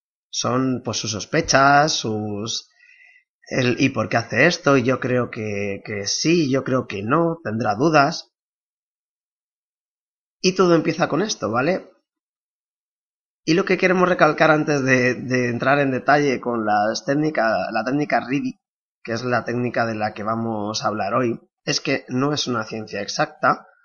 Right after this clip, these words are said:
y hay que tener cuidado al aplicarla, pero si se hace con paciencia y se hace con tranquilidad, sí que, sí que nos puede a-, al menos a, a resolver esas dudas o sospechas que podemos tener.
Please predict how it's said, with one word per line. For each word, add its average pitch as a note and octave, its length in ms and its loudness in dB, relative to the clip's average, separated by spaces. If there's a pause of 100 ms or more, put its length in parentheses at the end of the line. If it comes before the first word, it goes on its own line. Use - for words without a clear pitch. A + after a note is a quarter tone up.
(180)
y B2 100 -4
hay B2 60 0
que C#3 120 -2
tener C#3 340 -2
cuidado B2 380 0
al C3 80 2
aplicarla, C#3 640 0 (640)
pero D#3+ 200 2
si B2 120 -4
se B2+ 80 -2
hace B2+ 120 -2
con A#2+ 160 -2
paciencia C3 640 0
y B2 60 -2
se B2 80 -6
hace A#2 160 -8
con A2+ 160 -4
tranquilidad, A#2+ 720 -2 (800)
sí B2+ 400 -4
que, A#2 800 0
sí - 200 0
que C#3+ 120 -2
nos C#3 120 0
puede C#3 360 2
a-, A2 500 4
al C3+ 120 0
menos E3 440 2
a, A#2+ 420 2 (840)
a C3+ 100 2
resolver D3 380 2
esas E3 220 2
dudas D3 260 2
o - 20 -4
sospechas C3+ 520 -4
que A2+ 120 -8
podemos A2+ 480 -4
tener. - 240 -18